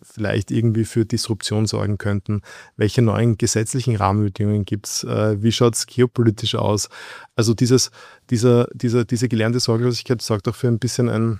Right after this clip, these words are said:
eine, ein, ein, ein Blick aufs, auf das, was man heute eben besonders gut macht. Und dann ignoriert man diese, diese vielleicht manchmal schwachen Signale noch, die zeigen könnten, naja, vielleicht ist die Zukunft morgen doch nicht mehr so. Und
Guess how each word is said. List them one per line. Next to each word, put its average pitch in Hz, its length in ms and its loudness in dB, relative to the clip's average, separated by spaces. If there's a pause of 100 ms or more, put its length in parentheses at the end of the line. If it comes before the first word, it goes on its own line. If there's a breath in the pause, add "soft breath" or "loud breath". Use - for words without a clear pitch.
(460)
eine, 110 360 0 (100)
ein, 110 180 -6
ein, 117 320 -4
ein 110 140 0
Blick 127 240 0
aufs, - 240 -2
auf - 200 -6
das, 110 260 2
was 104 120 0
man 107 220 2
heute 104 300 0
eben 107 120 0
besonders 104 380 -4
gut 113 200 -6
macht. - 380 -6 (140)
Und 107 120 -6
dann 107 140 0
ignoriert 113 500 2
man 113 160 2
diese, 104 360 2 (400)
diese 107 360 0 (240 soft breath)
vielleicht 113 220 -2
manchmal 113 300 4 (260 loud breath)
schwachen 117 420 0
Signale 120 480 2
noch, 123 360 2
die 110 160 -4 (100)
zeigen 110 300 0
könnten, 113 320 -2
naja, 113 160 2
vielleicht 113 240 -4
ist - 160 -8
die 113 40 -8
Zukunft - 400 -6
morgen 110 300 0
doch 117 240 -4
nicht 107 240 -6
mehr 92 140 -6
so. - 260 -6 (960 soft breath)
Und 110 200 0